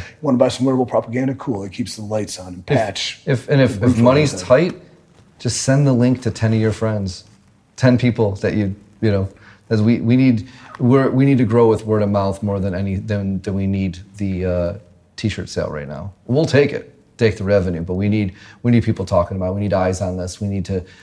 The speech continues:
Speaker 2: uh, show the world that this is a movement that needs to be, uh, paid attention to.
Speaker 1: Well said.
Speaker 2: Yes. Um,
Speaker 1: Free
Speaker 2: speaking of
Speaker 1: yourself.
Speaker 2: home, spe-,
Speaker 1: Yeah, like the, the
Speaker 2: yeah.
Speaker 1: conscious one said.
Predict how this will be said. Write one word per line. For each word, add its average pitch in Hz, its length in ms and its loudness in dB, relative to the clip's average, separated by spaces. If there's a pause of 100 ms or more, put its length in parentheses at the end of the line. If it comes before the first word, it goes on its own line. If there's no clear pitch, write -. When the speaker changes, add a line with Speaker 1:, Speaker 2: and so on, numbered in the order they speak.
(260)
Speaker 2:
uh, 92 300 2
show 113 320 4
the 104 100 -2
world 98 340 2
that 85 120 0
this 92 180 -4
is 101 140 -4
a 98 60 -2
movement 92 440 -2
that 90 180 -4
needs 98 300 -4
to 90 80 -8
be, 87 320 -6
uh, 90 140 -6
paid 92 200 -6
attention 92 380 -6
to. 90 180 -12 (1160)
Speaker 1:
Well - 160 -14
said. - 380 -2 (500)
Speaker 2:
Yes. - 460 -8
Um, 101 600 4 (360)
Speaker 1:
Free - 100 -18
Speaker 2:
speaking 202 260 6
of 131 120 8
Speaker 1:
yourself. 120 320 6
Speaker 2:
home, - 80 -16
spe-, - 140 -8
Speaker 1:
Yeah, - 380 -4
like - 100 0
the, 185 60 0
the 139 140 -2
Speaker 2:
yeah. - 60 2
Speaker 1:
conscious 135 400 0
one 110 100 -8
said. 85 220 -12